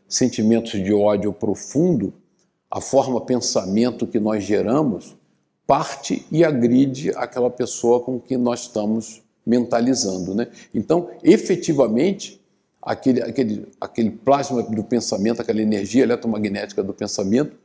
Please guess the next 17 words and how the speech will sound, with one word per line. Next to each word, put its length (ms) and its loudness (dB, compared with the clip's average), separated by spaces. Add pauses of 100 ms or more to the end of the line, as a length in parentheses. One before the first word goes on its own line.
(140)
vai 260 2
gerar 260 2
uma 200 0
forma 640 0
material 720 2
concreta 760 0 (220)
que 120 -4
vai 240 -2
agredir, 640 0 (140)
né? 160 -2 (340)
E 80 4
a 60 6
pessoa 340 2
vai 100 2 (240)
ca-, 180 -4 (140)
talvez 720 0
sentir, 540 2